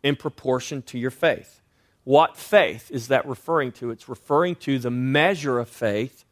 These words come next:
that God has given to each one. So here's what we need to understand.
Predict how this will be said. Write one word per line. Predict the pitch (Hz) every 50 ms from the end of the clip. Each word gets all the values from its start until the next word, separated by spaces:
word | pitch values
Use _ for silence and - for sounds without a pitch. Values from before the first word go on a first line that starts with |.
| _ _ _ _ _ _ _ _ _ _ -
that | 143 139 117
God | 139 127 131 135 135
has | 131 147 151 135 123
given | 123 120 170 185 147 131 120 113
to | 123 - - 120
each | 120 117 - - -
one. | 143 147 160 139 92 76 71 - - _ _ _ _ _ _ _ _ _ _ _
So | - - 170 156 147
here's | 131 - - 185 196 202 202 160 - - _ _ _ _ _ -
what | 147 151 165 - 156
we | 147
need | 156 156 143
to | 131 147
understand. | 131 135 139 135 139 - - - 175 175 151 113 87